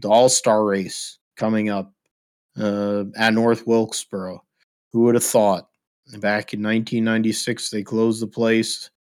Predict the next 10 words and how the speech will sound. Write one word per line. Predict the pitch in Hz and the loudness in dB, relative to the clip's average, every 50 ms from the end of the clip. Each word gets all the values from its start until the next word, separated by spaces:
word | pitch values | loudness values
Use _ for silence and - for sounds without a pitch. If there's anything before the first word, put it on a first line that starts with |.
| _ _ _ _ _ _ _ _ _ - | _ _ _ _ _ _ _ _ _ -10
and | - 104 101 101 | -8 -6 -4 -4
now, | 101 104 107 110 110 110 107 107 110 110 110 107 107 107 - _ _ _ _ _ _ _ - | -2 -2 0 0 2 2 2 2 0 0 -2 -4 -6 -10 -16 _ _ _ _ _ _ _ -8
what | 110 107 | -6 -6
is | 104 98 101 | -6 -6 -8
it? | 101 98 95 _ _ _ _ _ _ _ _ _ _ _ _ _ _ _ _ _ _ _ _ _ | -10 -12 -12 _ _ _ _ _ _ _ _ _ _ _ _ _ _ _ _ _ _ _ _ _
You | - 110 107 | -8 -6 -4
know, | 101 95 95 | -4 -4 -4
twenty-seven | 95 - - 123 120 117 113 113 110 110 110 110 110 107 104 98 - _ - - - - 117 117 113 123 113 110 | -6 -4 0 0 2 2 2 2 2 2 2 2 0 0 -2 -6 -8 _ -2 0 4 4 4 4 4 2 0 2
years | 110 113 113 113 110 104 104 | 2 2 2 2 2 0 0
later, | 110 110 113 110 101 107 101 98 98 101 | 0 0 2 2 2 0 -2 -4 -6 -10